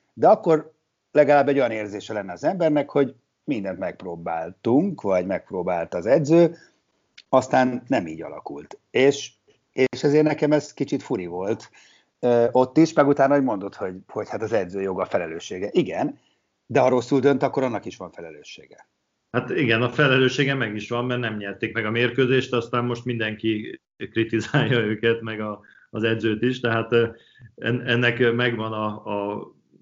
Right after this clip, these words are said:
Speaker 2: következménye. Én, én csak az, arra akartam utalni avval, hogy, hogy, ö, kívülről azt mondani, hogy ezt meg azt kell játszatni, az azért egy nagyon veszélyes dolog, mert, mert, ö,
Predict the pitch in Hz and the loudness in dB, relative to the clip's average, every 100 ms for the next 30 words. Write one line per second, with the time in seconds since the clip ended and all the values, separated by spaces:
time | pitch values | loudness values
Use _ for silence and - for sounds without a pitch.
0 | - 113 113 107 104 - 113 104 113 113 | -20 -8 -2 0 0 0 -2 0 -4 -2
1 | 127 123 - _ _ - 127 139 135 147 | -2 -4 -16 _ _ -2 -2 0 -2 2
2 | 151 - - 160 151 - 147 156 151 143 | 0 -2 -2 -2 -2 -2 2 4 4 2
3 | 139 135 135 139 135 123 123 123 120 113 | -2 -2 -2 -2 -2 0 0 0 0 2
4 | 120 117 - _ _ 117 - 113 113 113 | 2 0 -6 _ _ -16 -2 0 2 4
5 | 117 117 113 - - _ _ _ _ _ | 6 6 2 -6 -20 _ _ _ _ _
6 | _ _ 143 147 147 131 127 123 123 120 | _ _ 0 2 4 4 4 4 2 0
7 | 127 - 135 123 120 117 113 117 123 113 | -4 -2 -2 0 0 -2 -4 -6 -4 -4
8 | 120 - 104 107 107 110 120 117 123 131 | -4 -6 -8 -4 -6 -2 -4 -2 -2 -4
9 | 135 117 117 - 135 135 131 123 127 123 | -2 -2 -2 -4 -2 2 2 2 2 0
10 | 110 110 - 107 104 104 101 107 110 113 | 0 -2 0 -2 -2 -2 -2 -2 -2 -2
11 | 110 - _ _ _ _ _ 98 104 104 | -2 -4 _ _ _ _ _ -4 -2 0
12 | 107 107 110 110 110 | 2 2 2 2 0